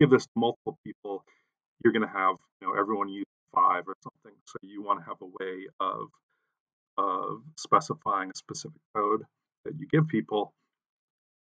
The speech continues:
In a later tutorial, I'll show you how to do this by downloading, uh, unique code from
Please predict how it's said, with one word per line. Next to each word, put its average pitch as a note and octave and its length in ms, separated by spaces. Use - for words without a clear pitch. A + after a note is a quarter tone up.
In A#2+ 120
a A2+ 60
later D#3 260
tutorial, B2 480
I'll G#2 60
show - 180
you G#2 160
how A2 80
to F#2+ 160
do G#2+ 120
this G2 280
by F#2+ 140
downloading, G#2 840
uh, G2+ 220
unique G#2+ 320
code F#2+ 300
from F#2+ 420